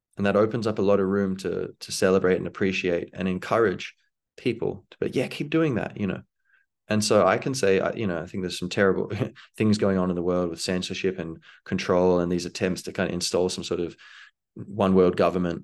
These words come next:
with, like, you know, through W H O pandemic treaty and, like,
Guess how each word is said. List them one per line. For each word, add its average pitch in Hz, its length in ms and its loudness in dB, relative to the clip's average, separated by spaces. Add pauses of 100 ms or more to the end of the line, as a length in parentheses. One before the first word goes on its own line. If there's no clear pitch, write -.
with, - 140 -10
like, 80 160 0
you 92 80 -4
know, 80 140 -2
through 85 480 -2 (800)
W 92 260 2
H 90 180 2
O 87 160 2
pandemic 85 460 -4
treaty 87 560 0
and, 78 160 -4
like, 76 240 -10